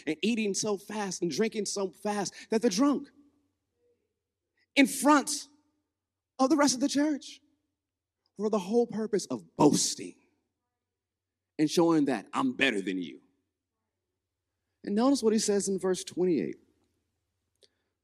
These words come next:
"But let a man examine himself. So let him eat of that bread and drink of that cup.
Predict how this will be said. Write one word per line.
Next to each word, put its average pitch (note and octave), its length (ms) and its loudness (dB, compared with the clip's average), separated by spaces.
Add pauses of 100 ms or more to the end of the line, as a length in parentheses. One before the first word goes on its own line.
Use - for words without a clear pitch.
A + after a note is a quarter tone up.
(420)
"But F3+ 120 6
let B3 240 4
a B3 80 4
man G#3+ 260 2
examine F3+ 540 0
himself. - 560 -4 (880)
So - 140 2
let F3+ 200 8
him E3+ 160 6
eat C4 260 6
of C#3+ 140 6
that A#2 260 -2
bread C#2 420 0 (420)
and A#2+ 160 2
drink A#3 400 0
of B2+ 120 4
that F2 240 -4
cup. - 220 -20